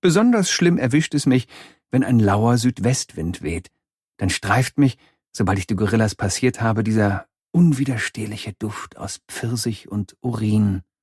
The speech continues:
der ihrem Fell entsteigt. Ich muss den Hintern zusammenkneifen, um nicht automatisch in die Knie zu gehen.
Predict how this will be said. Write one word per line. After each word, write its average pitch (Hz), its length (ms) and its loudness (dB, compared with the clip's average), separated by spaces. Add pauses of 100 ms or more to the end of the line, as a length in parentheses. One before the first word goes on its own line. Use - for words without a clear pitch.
(240)
der 98 80 -4
ihrem 92 220 -6
Fell 104 320 -4
entsteigt. 101 680 -6 (760)
Ich 131 120 0
muss 135 160 4
den 143 140 2
Hintern 143 420 4
zusammenkneifen, 131 840 4
um 120 60 6
nicht 120 160 2
automatisch 123 600 2
in 120 80 0
die 127 100 2
Knie 117 300 -4
zu 110 220 -10
gehen. 117 320 -6